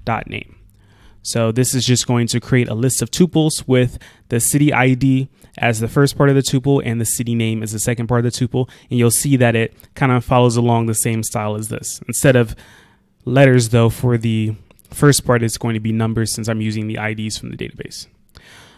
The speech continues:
Okay, so now that I have that, what I want to do is I want to render this template. So render template, and then I have an index dot H T M L template,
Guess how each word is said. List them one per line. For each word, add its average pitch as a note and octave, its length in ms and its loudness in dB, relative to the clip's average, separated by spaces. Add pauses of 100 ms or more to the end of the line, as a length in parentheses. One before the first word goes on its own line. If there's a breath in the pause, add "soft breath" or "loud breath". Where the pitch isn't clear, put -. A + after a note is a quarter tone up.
(100)
Okay, B2 240 2
so - 200 2
now D3 160 4
that D#3+ 100 4
I D#3+ 80 6
have D3 240 2
that, C3 220 2
what A#2+ 160 0
I A#2 80 2
want A#2 180 0
to B2+ 100 -4
do C3+ 220 2
is A#2+ 260 -2
I A#2 140 2
want A#2 360 -2
to A2+ 420 -2
render B2 320 -2
this A#2+ 180 -4
template. - 480 -6
So - 220 -6
render B2+ 560 0
template, C3+ 480 -4 (520 loud breath)
and A#2+ 280 -2
then A2+ 580 0 (460 loud breath)
I B2 80 -2
have B2 180 2
an B2 80 -2
index C3 380 0
dot A#2 180 -2
H A#2+ 220 -4
T - 40 -8
M A#2 60 -2
L A#2+ 100 0
template, F2 420 -6